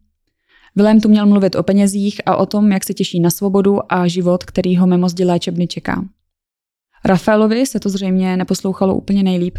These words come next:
protože věděl, že v léčebně ještě nějaký ten čas pobude.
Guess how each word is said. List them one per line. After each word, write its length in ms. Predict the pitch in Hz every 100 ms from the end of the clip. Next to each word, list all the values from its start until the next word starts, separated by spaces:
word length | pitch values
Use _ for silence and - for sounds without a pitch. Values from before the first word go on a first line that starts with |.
| -
protože 340 | 180 190 190
věděl, 440 | 185 180 175 175 180
že 240 | 190 180
v 60 | 180
léčebně 480 | 180 - 190 175
ještě 320 | 170 170 - 185
nějaký 300 | 175 170 180
ten 180 | 175
čas 220 | 170 180 - -
pobude. 280 | - -